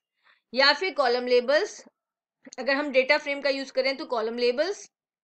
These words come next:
ओके, to access the values of the series, सीरीज की वैल्यूज को एक्सेस करने के लिए। फाइन, ओके, तो यहाँ पे देखो import pandas as P D, हमने pandas लाइब्रेरी को इंपोर्ट किया,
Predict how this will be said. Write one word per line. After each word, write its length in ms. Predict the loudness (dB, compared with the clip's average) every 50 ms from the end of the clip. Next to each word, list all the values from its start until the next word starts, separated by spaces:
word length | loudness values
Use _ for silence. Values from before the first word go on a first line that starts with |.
| _ _ _ _ _ _ _ _ _ _ -20 -20 -18 _ -4
ओके, 380 | -4 -4 -2 -2 -2 -2 -2 -2
to 480 | -4 -8 -20 -20 _ -6 -2 0 0 0 2 0
access 480 | 0 0 -2 -4 -4 -4 -4 -4 -6
the 220 | -2 2 2 4 4 2
values 380 | 0 -2 -2 -2 -4 -4 -2 -2
of 140 | -2 -2 -4
the 160 | -4 -8 -6
series, 340 | -6 -6 -10 -10 -10 -12 -14 _ _ _ _ _ _ _ _ _ _ _ _ _ _ _ -8
सीरीज 260 | -4 -2 -2 -2 -2
की 140 | -4 -4 0
वैल्यूज 360 | 0 0 0 0 -4 -8 -4
को 140 | -2 -2 0
एक्सेस 440 | 0 0 -4 -2 -4 -6 -6 -6
करने 320 | -8 -10 -10 -10 -10 -14 -18
के 140 | -18 -18 -20
लिए। 180 | -20 -20 -20 -20 _ _ -2
फाइन, 260 | 0 0 2 0 -2 -8 _ _ _ _ _ _ _ -20 -20 -20 -20 _ -12
ओके, 280 | -12 -10 -10 -12 -12 -12 -18 -20 -20 -20 -16 -8
तो 60 | -2 2
यहाँ 240 | 4 4 4 4
पे 100 | 0 -2
देखो 360 | -4 -6 -4 -4 -4 -8 -6 -6 -8
import 360 | -8 -6 -6 -2 -2 -2 -2 0 0
pandas 340 | 0 0 2 0 0 2 2
as 160 | 0 0 0 -6 -10
P 100 | -8 -6
D, 120 | -6 -6
हमने 280 | -6 -6 -6 -4 -4 -2
pandas 400 | -2 -2 -4 -2 -2 -4 -4 -2
लाइब्रेरी 380 | -2 -2 0 0 0 -2 -2 -2
को 100 | -6 -6
इंपोर्ट 380 | -8 -8 -4 -2 -2 -2 -2 -4
किया, 360 | -4 -2 -2 -2 -2 -6 -10